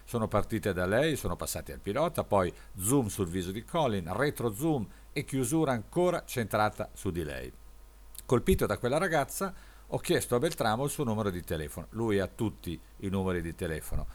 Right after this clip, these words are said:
e l'ho intervistata a fine gara. "Non mi faccia parlare", ha esordito lei, che si chiama Meg, "perché potrei dire cose sgradevoli, la prima e l'ultima volta, glielo garantisco io, delusissima."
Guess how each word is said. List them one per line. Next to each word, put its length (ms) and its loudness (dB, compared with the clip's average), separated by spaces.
e 100 0
l'ho 120 6
intervistata 800 -2
a 100 2
fine 260 -4
gara. 400 -8
"Non 240 0
mi 120 0
faccia 460 0
parlare", 720 0
ha 120 -4
esordito 540 0
lei, 200 4
che 100 -8
si 100 -6
chiama 340 0
Meg, 600 -4
"perché 240 -4
potrei 340 2
dire 240 0
cose 300 0
sgradevoli, 760 4
la 140 2
prima 480 0
e 40 4
l'ultima 440 2
volta, 420 2
glielo 220 4
garantisco 580 2
io, 220 4
delusissima." 1800 0